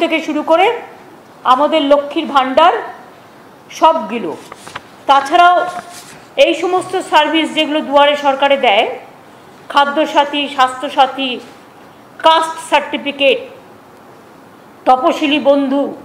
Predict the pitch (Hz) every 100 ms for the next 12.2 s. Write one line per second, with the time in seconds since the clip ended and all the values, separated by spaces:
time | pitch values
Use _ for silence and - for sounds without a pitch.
0 | - - - - - - - - - -
1 | - 339 330 - 370 330 - 294 247 -
2 | - - - - - - - - - -
3 | - - 294 302 320 311 285 302 233 -
4 | - - - - - - - - - -
5 | 294 294 320 302 277 269 247 285 285 277
6 | 277 269 254 156 - - - - - 294
7 | 277 277 277 277 285 277 285 262 269 269
8 | 262 254 233 240 240 180 - - - -
9 | - - - - - - - 285 277 277
10 | 262 254 269 254 233 220 160 - - -
11 | - - - - - 285 311 311 330 330
12 | 294